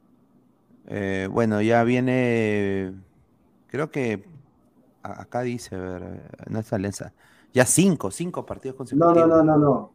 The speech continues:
Speaker 2: no, ahí, ahí, ahí te ponen los últimos cinco, pero creo que son seis, ¿ah?
Speaker 1: Sí.
Speaker 2: Creo que son seis, porque ahí
Speaker 1: En la
Speaker 2: solamente te
Speaker 1: liga
Speaker 2: ponen los últimos cinco.
Speaker 1: En, en la Liga uno ya los equipos, bueno,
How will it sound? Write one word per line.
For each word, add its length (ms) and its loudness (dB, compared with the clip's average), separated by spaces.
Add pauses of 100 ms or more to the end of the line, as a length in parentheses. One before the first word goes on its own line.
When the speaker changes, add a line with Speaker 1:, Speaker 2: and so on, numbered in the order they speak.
Speaker 2:
no, 460 4
ahí, 380 4 (120)
ahí, 280 8
ahí 380 6
te 100 6
ponen 260 4
los 180 2
últimos 420 -2
cinco, 320 0
pero 220 -2
creo 200 -10
que 100 -10
son 240 -6
seis, 400 2
¿ah? 140 -16 (840)
Speaker 1:
Sí. 380 -4 (120)
Speaker 2:
Creo 200 -2
que 120 0
son 180 4
seis, 260 8
porque 220 4
ahí 60 8
Speaker 1:
En 60 6
la 60 -4
Speaker 2:
solamente 300 8
te 60 8
Speaker 1:
liga 160 6
Speaker 2:
ponen 240 4
los 140 2
últimos 360 2
cinco. 320 -2 (360)
Speaker 1:
En, 180 -2
en 260 0
la 160 0
Liga 360 2
uno 680 2
ya 380 0
los 720 -2
equipos, 360 -2
bueno, 680 -2